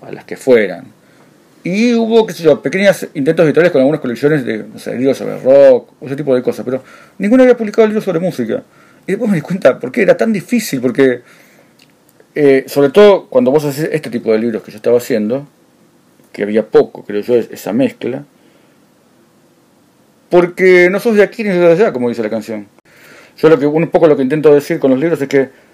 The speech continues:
la música habla de mucho más que de música,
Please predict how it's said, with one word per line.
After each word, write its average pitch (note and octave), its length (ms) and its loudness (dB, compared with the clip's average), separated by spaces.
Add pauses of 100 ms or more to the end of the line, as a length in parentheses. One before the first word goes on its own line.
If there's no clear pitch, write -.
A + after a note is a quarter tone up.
(600)
la C3 240 4
música F#3 800 -2 (880)
habla F#3+ 220 2
de G3+ 120 0
mucho A3 240 -6
más D#3+ 140 -12
que - 100 -12
de G#2+ 80 -8
música, - 380 -18